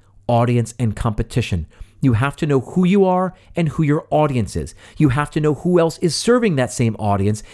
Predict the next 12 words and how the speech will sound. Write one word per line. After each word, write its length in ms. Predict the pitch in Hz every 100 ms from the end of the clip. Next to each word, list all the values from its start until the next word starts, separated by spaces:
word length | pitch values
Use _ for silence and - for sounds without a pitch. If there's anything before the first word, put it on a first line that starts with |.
| -
and 160 | 151 139
you 100 | 123
have 200 | 127 -
to 80 | 143
know 160 | 131
what 300 | 127 113 123
sets 340 | - 131 - 127
you 100 | 127
apart 420 | - 123 127 -
from 280 | - 113 113
those 260 | 107 101
competitors. 640 | - 104 156 143 92 78